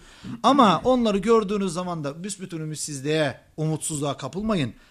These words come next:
فَلَا يَغْرُرْكَ تَقَلُّبُهُمْ فِي الْبِلَادِ. Onların sağda solda rahatça dolaşıyor olmaları seni şey yapmasın, e, aldatmasın seni.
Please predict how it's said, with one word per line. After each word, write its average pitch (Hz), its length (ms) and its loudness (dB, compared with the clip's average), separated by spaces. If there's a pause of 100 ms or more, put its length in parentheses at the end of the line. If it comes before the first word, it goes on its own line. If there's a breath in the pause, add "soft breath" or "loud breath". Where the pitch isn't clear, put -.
(180)
فَلَا 240 380 2
يَغْرُرْكَ 170 460 0
تَقَلُّبُهُمْ 135 680 -4
فِي 127 180 -10
الْبِلَادِ. 117 380 -8
Onların 247 380 -4
sağda 202 340 -4
solda 180 480 -2 (260 loud breath)
rahatça 233 420 -4
dolaşıyor 190 420 -4
olmaları 175 500 -2 (220 soft breath)
seni 202 480 -4
şey 202 160 -4
yapmasın, 156 540 -6 (680)
e, 120 60 -16 (360)
aldatmasın 175 680 4
seni. 120 380 -4